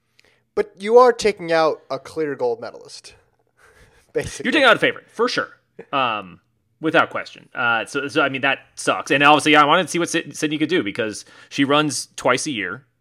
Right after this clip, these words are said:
Speaker 2: And then when she does, she's really good.
Speaker 1: Mm-hmm.
Speaker 2: So, and this is one of those meets that she usually, uh, brings it to, right?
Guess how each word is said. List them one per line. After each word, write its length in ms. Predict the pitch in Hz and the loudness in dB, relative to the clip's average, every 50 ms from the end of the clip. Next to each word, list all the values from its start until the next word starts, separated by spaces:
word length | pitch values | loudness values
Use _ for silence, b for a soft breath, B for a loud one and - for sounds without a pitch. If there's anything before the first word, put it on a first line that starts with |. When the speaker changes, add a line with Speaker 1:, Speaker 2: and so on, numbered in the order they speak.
| _ _ _ _ _ _ _ _ _ - | _ _ _ _ _ _ _ _ _ -8
Speaker 2:
And 140 | 131 120 120 | -6 -6 -6
then 100 | 117 113 | -6 -8
when 80 | 110 | -8
she 100 | - 123 | -10 -6
does, 380 | 113 143 139 123 110 110 113 - | -2 0 0 0 0 -2 -6 -10
she's 160 | - 113 98 | -12 -14 -12
really 200 | 110 104 98 98 | -10 -10 -10 -10
good. 200 | 85 71 50 - _ _ - | -10 -14 -16 -16 _ _ -20
Speaker 1:
Mm-hmm. 280 | - 151 135 127 139 143 143 | -18 -18 -16 -16 -18 -16 -8
Speaker 2:
So, 440 | - - 127 110 104 95 98 87 - | -2 -2 0 0 -2 -4 -6 -8 -8
and 100 | 139 131 | -6 -4
this 140 | 139 131 131 | -4 -4 -4
is 100 | 120 120 | -6 -6
one 100 | 127 120 | -6 -4
of 40 | 117 | -4
those 160 | 113 98 101 | -4 -6 -8
meets 320 | 113 113 110 - - - - b b b b b b | -12 -12 -12 -14 -16 -20 -20 b b b b b b
that 140 | 117 110 - | -10 -8 -8
she 100 | - 113 | -10 -12
usually, 600 | 107 107 107 104 - 110 98 92 92 85 82 _ _ _ _ _ _ _ _ - | -12 -10 -10 -10 -10 -10 -10 -8 -8 -10 -12 _ _ _ _ _ _ _ _ -12
uh, 180 | 98 82 73 - - | -10 -10 -10 -12 -12
brings 240 | - 110 90 92 - | -12 -12 -12 -12 -16
it 260 | - - - - - _ _ _ - | -18 -20 -20 -20 -20 _ _ _ -20
to, 140 | - - - _ - | -20 -20 -20 _ -14
right? 260 | - 101 107 104 - | -12 -10 -10 -10 -12